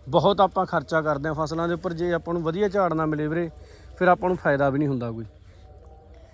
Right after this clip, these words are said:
ਤੇ ਝਾੜ ਵਧੀਆ ਆਉਣ ਦਾ ਵੀਰੇ ਮੈਂ ਤੁਹਾਨੂੰ ਦੱਸ ਦਿੰਦਾ ਰੀਜ਼ਨ।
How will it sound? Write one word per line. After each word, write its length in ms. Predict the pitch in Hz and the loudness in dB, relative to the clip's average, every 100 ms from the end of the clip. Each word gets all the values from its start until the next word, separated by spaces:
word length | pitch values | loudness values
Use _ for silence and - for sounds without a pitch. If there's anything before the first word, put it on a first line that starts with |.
| - - - - - - - | -20 -20 -20 -20 -20 -20 -2
ਤੇ 220 | 220 220 | 4 4
ਝਾੜ 420 | 226 262 233 202 214 | 4 6 8 8 6
ਵਧੀਆ 440 | 147 165 226 277 | 2 2 4 4
ਆਉਣ 220 | 240 208 | 4 4
ਦਾ 140 | 202 202 | 4 2
ਵੀਰੇ 140 | 208 | 2
ਮੈਂ 160 | 220 196 | 0 0
ਤੁਹਾਨੂੰ 200 | 190 185 | 0 2
ਦੱਸ 200 | 180 170 | 2 2
ਦਿੰਦਾ 260 | 175 175 | 0 0
ਰੀਜ਼ਨ। 360 | 175 170 175 | 0 -2 -2